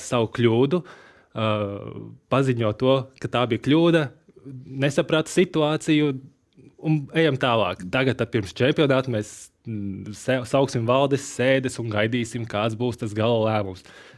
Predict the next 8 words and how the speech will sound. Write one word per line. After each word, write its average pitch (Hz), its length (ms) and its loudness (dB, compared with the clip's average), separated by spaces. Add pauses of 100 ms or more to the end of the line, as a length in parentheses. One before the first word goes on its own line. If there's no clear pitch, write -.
(420)
Tam 113 240 0
bija 123 240 2
jābūt 113 260 0
izdarītam 104 380 -4 (100)
vismaz 120 460 -2
septembrī. 95 640 -6 (280)
Un 104 120 -4
mēs 123 300 0